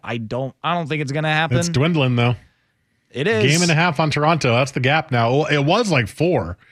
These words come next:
Speaker 2: All the teams have made up ground because both the Yankees and Red Sox can't win right now.
Speaker 1: It's just like, my God, like, I'm seeing multiple seasons here. Like, in tw-, twenty eighteen, they had eighty-nine wins.
Speaker 2: That was the Lloyd McClendon year, right? Where they, they were in it until, like, the last two weeks of the season.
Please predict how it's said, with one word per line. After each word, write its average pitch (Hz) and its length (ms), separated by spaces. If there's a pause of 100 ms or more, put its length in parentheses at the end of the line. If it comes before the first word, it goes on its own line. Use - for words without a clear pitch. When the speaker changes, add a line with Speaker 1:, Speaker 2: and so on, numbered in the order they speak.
(540)
Speaker 2:
All 190 220
the 175 80
teams 170 340
have 131 140
made 139 180
up 117 160
ground 135 300
because 113 360
both 131 320
the 127 80
Yankees 120 300
and 110 100
Red 113 140
Sox 101 240
can't 107 240
win 101 180
right 78 220
now. - 80
Speaker 1:
It's - 80
just 160 160
like, 175 100
my 185 200
God, 131 420
like, 107 180
I'm 131 200
seeing 151 240
multiple 160 420
seasons 135 460
here. 110 280 (680)
Like, 180 180
in 175 140
tw-, - 260
twenty 240 300
eighteen, 196 320
they 208 80
had 202 220
eighty-nine 185 520
wins. 156 500 (200)
Speaker 2:
That 185 180
was 180 180
the 131 680
Lloyd 131 220
McClendon 123 480
year, 90 180
right? 107 340
Where 117 200
they, 123 160
they 135 240
were 180 160
in 156 100
it 151 80
until, 135 220
like, 131 160
the 127 60
last 120 280
two - 180
weeks 117 260
of 101 60
the 92 80
season. 82 420